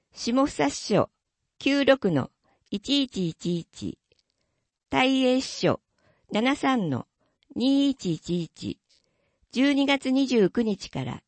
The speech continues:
一月三日。市立図書館本館、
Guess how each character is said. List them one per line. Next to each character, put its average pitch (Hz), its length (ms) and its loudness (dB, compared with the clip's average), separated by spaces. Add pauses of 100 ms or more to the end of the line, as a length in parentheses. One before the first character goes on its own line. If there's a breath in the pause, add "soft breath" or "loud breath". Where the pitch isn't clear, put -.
(240)
一 214 200 -8
月 220 300 -2
三 180 120 -2 (200)
日。 160 240 -4 (1400)
市 - 160 -8
立 277 240 -2
図 277 120 2
書 285 140 -2
館 160 280 -2
本 175 280 -2
館、 151 380 -6